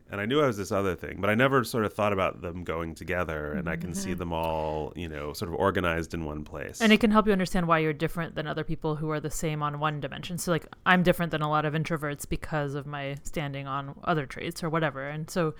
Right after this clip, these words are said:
Speaker 3: you might be like, "Why, you know, this other person's also an introvert. Why are we so different?" or whatever. So, like, yeah, I think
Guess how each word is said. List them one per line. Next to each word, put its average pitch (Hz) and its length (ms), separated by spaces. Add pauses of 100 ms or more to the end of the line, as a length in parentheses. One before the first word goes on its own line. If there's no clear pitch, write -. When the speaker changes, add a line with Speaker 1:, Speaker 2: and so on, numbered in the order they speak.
(280)
Speaker 3:
you 180 120
might 175 160
be 165 120
like, 147 180
"Why, 175 260
you 185 160
know, 151 140
this 160 120
other 226 140
person's 175 300
also 196 220
an 147 60
introvert. 143 400
Why 165 140
are 175 80
we 165 80
so 156 160
different?" 151 540
or 139 40
whatever. 151 320 (100)
So, 156 180
like, 147 240
yeah, 156 120
I 147 100
think 185 200